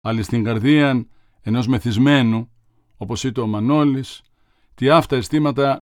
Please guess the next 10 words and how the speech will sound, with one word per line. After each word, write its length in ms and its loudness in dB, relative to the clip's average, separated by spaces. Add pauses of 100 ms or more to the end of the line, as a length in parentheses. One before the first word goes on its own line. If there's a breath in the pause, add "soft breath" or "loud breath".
(160)
δεν 260 0
ειδύναντο 460 2
να 120 -4
παραμείνουν 520 -2
επί 160 -8
πολύ. 380 -10 (1200)
Με 140 -2
το 120 0
λίγον 380 4
δε 280 2